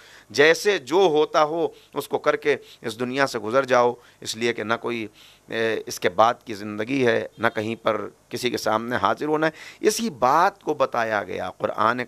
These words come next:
करीम कह रहा है कि इंसान क्या है, "इन्नल इंसान लिरब्बिही लकनूद", ये इंसान, अल्लाहु अकबर,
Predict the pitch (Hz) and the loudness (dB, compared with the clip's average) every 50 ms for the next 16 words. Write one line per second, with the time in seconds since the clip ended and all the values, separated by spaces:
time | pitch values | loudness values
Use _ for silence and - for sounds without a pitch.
0 | _ - 107 117 143 139 127 117 - 113 110 117 127 131 131 127 120 110 - - | _ -6 -6 -4 -6 -6 -6 -4 -4 -2 0 2 4 4 4 2 0 -4 -6 -14
1 | - - - - - - - _ _ - 131 120 127 127 123 - - 120 117 117 | -20 -20 -20 -20 -20 -20 -20 _ _ -6 -4 -2 -2 -2 -2 -4 -6 -8 -8 -6
2 | - - 123 127 139 139 135 120 - 147 147 156 156 147 175 208 233 415 415 - | -2 0 2 2 2 0 -4 0 4 6 6 6 6 4 0 -2 -2 -2 -4 -10
3 | _ _ _ _ _ _ _ _ _ - 131 127 120 117 110 104 104 - - 107 | _ _ _ _ _ _ _ _ _ -6 -6 -6 -6 -6 -6 -8 -8 -8 -10 -10
4 | 101 98 - - 127 131 127 120 104 98 101 120 156 180 151 131 123 131 113 120 | -10 -10 -6 -4 -2 -2 -2 -2 -4 -4 0 2 4 4 2 2 -4 -6 -6 -4
5 | 120 110 110 104 - - 95 92 104 131 151 156 151 143 127 104 90 - - - | -6 -6 -6 -6 -8 -8 -10 -8 -6 -2 0 0 0 0 -2 -4 -8 -14 -20 -20
6 | - - - - 110 120 123 120 113 104 - - 123 143 175 208 226 220 185 - | -20 -20 -8 -4 -2 -2 0 -2 -2 -2 0 2 4 4 4 2 0 -2 -6 -12
7 | _ _ _ _ _ 101 98 95 101 110 113 104 - 107 104 95 110 113 123 139 | _ _ _ _ _ -20 -12 -6 -4 -2 -2 -2 -4 -6 -10 -10 -2 2 4 4
8 | 135 117 | 4 2